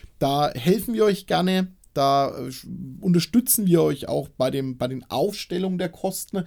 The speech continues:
vielleicht auch bei der Verschiebung des ein oder anderen Kostenblocks, ja, zu sagen, "Ah, schauen wir mal, vielleicht könnte es darüber oder das könnte eher darüber", dass man dann auch Planungssicherheit hat, dass die Finanzierung so, wie sie beantragt wird, auch genehmigt wird.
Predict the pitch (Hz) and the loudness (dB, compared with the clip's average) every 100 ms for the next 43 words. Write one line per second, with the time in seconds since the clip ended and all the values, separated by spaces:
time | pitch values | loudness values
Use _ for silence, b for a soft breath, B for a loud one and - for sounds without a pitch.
0 | B B - 151 147 151 151 - 147 147 | B B -4 0 0 0 -4 -2 -2 0
1 | - 151 - - 185 196 185 165 151 - | -2 -4 -4 -4 -2 -2 -2 -2 -2 -4
2 | - 165 165 156 151 - 151 151 147 147 | -6 -4 0 2 2 0 -2 0 0 -2
3 | - - 165 - - 127 - 170 - - | -6 -6 -6 -4 -6 -6 0 0 0 -10
4 | - _ 139 170 175 156 151 147 160 170 | -14 _ -2 -2 -2 -4 0 0 -2 -4
5 | - 208 202 190 B B - - 175 180 | -6 -4 -6 -8 B B -6 -2 0 0
6 | 170 165 151 151 156 - 147 143 - 147 | 0 0 2 2 0 -2 -2 0 -2 -2
7 | 165 165 160 151 147 139 - - 143 135 | 0 0 0 0 -2 -4 -6 -4 -4 -2
8 | 123 127 156 165 175 165 B B - 143 | -2 0 0 0 0 -2 B B -2 0
9 | 147 143 143 - - 127 151 175 160 170 | 0 -2 -2 -4 -4 -2 -2 -2 -4 -4
10 | 151 165 147 143 143 139 B B 143 - | -2 0 2 0 -2 -6 B B -2 0
11 | 151 - 156 143 - - 131 120 - - | -2 0 2 2 0 -2 -2 -4 -6 -4
12 | 139 165 160 151 139 123 - 123 131 131 | -2 0 -2 -4 -4 -6 -6 -6 -6 -6
13 | 139 135 117 - - 135 117 - - - | -6 -8 -10 -10 -8 -6 -8 -10 -16 -20